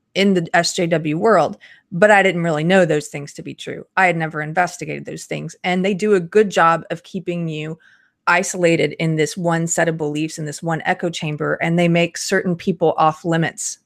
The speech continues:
So you won't go and read them, and you won't actually investigate what they've said. Um, and so one of those people is this, uh, Black conservative, Larry Elder, who I had never really listened to before.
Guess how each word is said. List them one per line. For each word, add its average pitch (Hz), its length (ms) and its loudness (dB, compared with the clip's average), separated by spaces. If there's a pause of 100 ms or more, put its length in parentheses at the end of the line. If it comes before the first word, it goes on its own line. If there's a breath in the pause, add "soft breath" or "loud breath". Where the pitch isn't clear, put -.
So - 160 -4
you 170 240 2
won't 185 300 4
go 175 340 4
and 170 160 -2
read 156 180 0
them, 143 280 -8 (340 loud breath)
and 160 160 0
you 165 100 2
won't 185 380 2
actually 170 520 0
investigate 165 600 0
what 151 160 -4
they've 147 180 -6
said. 139 300 -6 (420 soft breath)
Um, 151 500 2
and 180 200 0
so 185 200 6
one 202 200 4
of 247 80 2
those 175 180 2
people 180 320 -2
is 165 80 0
this, 165 300 -6
uh, 160 300 0
Black 175 280 0
conservative, 185 720 2
Larry 160 360 0
Elder, 208 480 0 (140)
who 180 400 0 (260)
I 180 80 0
had 196 220 -2
never 180 300 0
really 170 340 -2
listened 196 360 -2
to 180 100 -4
before. - 480 -10